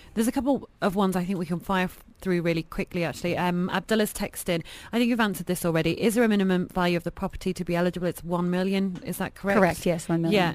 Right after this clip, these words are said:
Speaker 1: and, um, can you have the visa if the property is mortgaged?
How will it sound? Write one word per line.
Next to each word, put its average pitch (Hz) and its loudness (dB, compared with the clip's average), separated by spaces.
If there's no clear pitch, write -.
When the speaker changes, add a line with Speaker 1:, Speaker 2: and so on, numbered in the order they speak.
Speaker 1:
and, 202 2
um, 185 0
can 233 2
you 214 2
have 196 -2
the 185 0
visa 180 0
if - -4
the 185 -8
property - -4
is 160 -4
mortgaged? 196 0